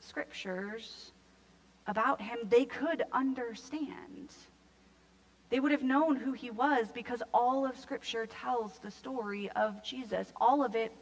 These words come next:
points to Jesus, and yet our couple on the road to Emmaus still do not. They do not recognize Jesus. However, and this is the part I love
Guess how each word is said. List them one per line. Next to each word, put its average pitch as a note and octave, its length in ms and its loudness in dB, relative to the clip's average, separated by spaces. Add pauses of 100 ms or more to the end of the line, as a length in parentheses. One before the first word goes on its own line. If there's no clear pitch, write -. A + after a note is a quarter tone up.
points B3+ 560 -8 (720)
to - 100 -12
Jesus, G3+ 560 -2
and A3+ 220 -4
yet A3+ 340 4 (760)
our G#3+ 180 8
couple A3+ 360 0
on A3+ 100 -2
the A3 100 -4
road G#3 260 -4
to G#3+ 160 -6
Emmaus F#3+ 440 0
still G3 320 -6
do F#3+ 160 -8
not. - 320 -4 (520)
They A3 100 -2
do A3 100 -8
not G#3+ 240 2
recognize G3 1000 -2
Jesus. - 760 -14 (480)
However, A#3 840 4 (1120)
and A3 180 -6
this A#3 200 -6
is C4+ 100 -4
the B3 100 -6
part A3 220 -2
I G#3 140 2
love G3 420 -2